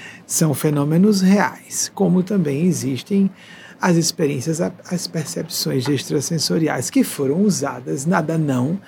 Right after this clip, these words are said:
pelos governos dos Estados Unidos e da União Soviética durante a Guerra Fria. E até hoje os governos conhecem muito bem as faculdades paranormais de algumas pessoas bem dotadas na área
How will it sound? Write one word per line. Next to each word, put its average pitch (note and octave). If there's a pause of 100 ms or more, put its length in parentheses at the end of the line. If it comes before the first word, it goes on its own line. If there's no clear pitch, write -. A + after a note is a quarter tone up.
(180)
pelos E4+
governos D3
dos D#3
Estados C#3+
Unidos C3
e C#3+
da D3+
União C#3
Soviética D3
durante D3 (680)
a E3
Guerra C3+
Fria. C3+
E E3
até G3
hoje D3+
os C#3
governos C3+
conhecem D#3+
muito G3
bem C#3
as C#3+
faculdades E3+
paranormais D#3
de F#3+
algumas D3+
pessoas C3
bem F3
dotadas C#3+
na F#3
área C#3+